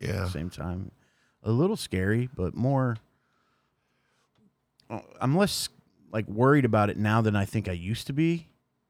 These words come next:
Speaker 2: Yeah.
Speaker 1: Uh, just because I feel like if there was some ill intent going on there, that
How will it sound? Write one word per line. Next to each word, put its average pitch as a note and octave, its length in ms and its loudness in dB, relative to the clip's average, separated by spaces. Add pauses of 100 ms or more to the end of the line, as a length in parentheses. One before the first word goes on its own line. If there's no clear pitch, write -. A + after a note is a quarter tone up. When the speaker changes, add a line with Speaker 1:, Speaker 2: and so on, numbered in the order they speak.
(1040)
Speaker 2:
Yeah. A#2 160 2
Speaker 1:
Uh, - 240 -6
just - 220 -8
because D3+ 220 -2
I A2 80 0
feel C3 180 -2
like A2 160 0
if - 120 -14
there G#2 120 -2
was F#2+ 120 -4
some F2+ 280 -6 (120)
ill A2+ 240 2
intent A2+ 420 -4
going B2 260 2
on B2+ 200 2
there, C3 320 2
that F#2 240 -4